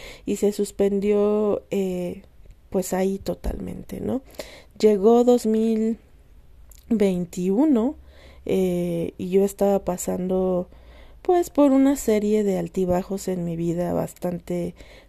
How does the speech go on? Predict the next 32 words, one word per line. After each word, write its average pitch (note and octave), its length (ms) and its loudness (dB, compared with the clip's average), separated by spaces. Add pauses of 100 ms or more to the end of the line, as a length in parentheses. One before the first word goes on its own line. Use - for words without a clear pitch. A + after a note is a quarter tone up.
(100)
complejos, G3+ 720 0
bastante F3+ 520 -8
tristes, G3+ 800 -2 (340)
donde A#3 460 0
estaba A3 340 -2
dudando G3 480 0
del F#3 200 -4
trabajo F3+ 420 -4
que - 100 -10
hacía, G3+ 640 -4
me F#3+ 140 -4
sentía F#3+ 400 -4
muy G3 260 -2
aislada F#3+ 680 -2 (480)
por G#3 220 -2
muchas A#3 560 2
cosas C4 340 0
que G#3 100 -2
pasaron F3+ 480 -4
en F#3+ 140 -6
ese - 220 -6
año. - 260 -8 (500)
Una G#3+ 320 2
de G3+ 80 4
esas, G#3+ 280 -4
pues, - 180 -12
fue E3 240 -2
una F#3 320 -4
gran F3+ 300 -2
ruptura F#3+ 480 -2
que - 120 -8
experimenté. G3 720 -4